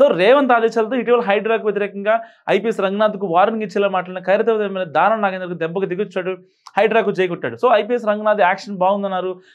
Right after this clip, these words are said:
అక్రమ కట్టడాలను కూల్చివేయాల్సిందని కామెంట్ చేశారు. So, జూబ్లీ హిల్స్, నందినగర్ హిల్స్లో హైడ్రా సిబ్బంది పలు కట్టడాలు తొల-, తొలగించారు.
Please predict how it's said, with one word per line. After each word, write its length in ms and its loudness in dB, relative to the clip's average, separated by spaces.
అక్రమ 300 0
కట్టడాలను 560 0
కూల్చివేయాల్సిందని 760 -4
కామెంట్ 360 -4
చేశారు. 300 -10
So, 80 -6
జూబ్లీ 260 -6
హిల్స్, 220 -8
నందినగర్ 440 0
హిల్స్లో 340 0
హైడ్రా 300 2
సిబ్బంది 340 -4
పలు 180 -2
కట్టడాలు 300 0
తొల-, 260 -4
తొలగించారు. 640 -4